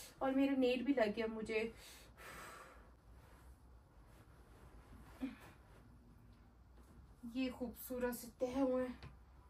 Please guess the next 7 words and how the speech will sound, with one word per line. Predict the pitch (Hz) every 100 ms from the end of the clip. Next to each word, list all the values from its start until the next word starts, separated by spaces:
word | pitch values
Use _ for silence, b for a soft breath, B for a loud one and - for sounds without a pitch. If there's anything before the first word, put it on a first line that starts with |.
| - - -
ये | 233
कैप्स, | - 254 247 247 - - - - - - - - - - - 139 - 139 -
ओहो | 226 233 220 180 185
हो, | 180 175 - - -
lot | 226 226 247
of | 233 220 202
things। | 180